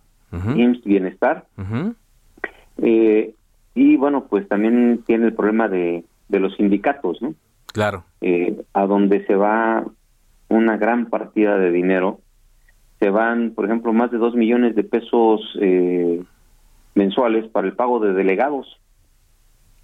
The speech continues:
Speaker 1: Pues sí, es mucho, es mu-,
Speaker 2: Eh,
Speaker 1: es mucho dinero, digo, y hay que revisar ahí también eso. Entonces, ¿a partir de cuándo nos dice que podría ser este, que será este cambio?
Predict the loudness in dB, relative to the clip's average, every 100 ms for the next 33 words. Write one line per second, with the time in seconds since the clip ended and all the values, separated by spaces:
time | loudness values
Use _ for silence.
0 | _ -4 -2 2 2 0 0 0 0 0
1 | -2 -2 -2 0 0 0 0 -2 0 -2
2 | -2 -4 -2 -2 -2 -2 -2 -4 -2 -2
3 | 0 0 -2 -6 -8 -4 -2 0 0 0
4 | 0 0 0 0 4 4 4 2 0 0
5 | -2 -2 -2 0 0 0 -2 -2 -6 -4
6 | -2 -2 -4 -4 -4 -4